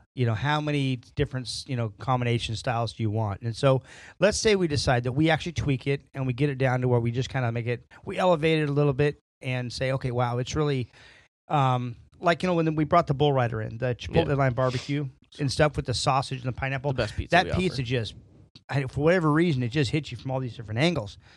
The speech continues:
Speaker 1: Um, and so, like, this one's kinda falling flat in different areas. And so, but let's say we pull this thing up to where it's like, "Yeah, this is actually a sensational pizza." Um,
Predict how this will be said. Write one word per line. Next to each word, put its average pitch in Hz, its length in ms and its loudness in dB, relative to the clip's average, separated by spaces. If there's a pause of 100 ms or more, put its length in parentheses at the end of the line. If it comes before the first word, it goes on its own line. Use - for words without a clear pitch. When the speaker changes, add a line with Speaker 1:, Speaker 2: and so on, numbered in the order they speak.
(440)
Speaker 1:
Um, 123 400 2
and 139 160 -4
so, - 100 -2
like, 143 140 2
this 208 240 0
one's 143 180 -2
kinda 139 220 -2
falling 143 260 0
flat 139 260 -2
in 120 60 -6
different 123 320 -4
areas. 117 580 0
And 123 160 -6
so, 127 360 0 (260)
but 156 80 2
let's 214 160 2
say 262 80 2
we 247 140 0
pull 202 240 4
this 185 180 0
thing 160 160 -4
up 156 200 -4
to - 100 -4
where 135 200 0
it's 135 160 -2
like, 123 200 -2
"Yeah, 123 100 -6
this 131 220 -8
is 123 80 -4
actually 120 300 -6
a - 40 -12
sensational 113 480 -6
pizza." 127 460 -6 (680)
Um, 135 460 -4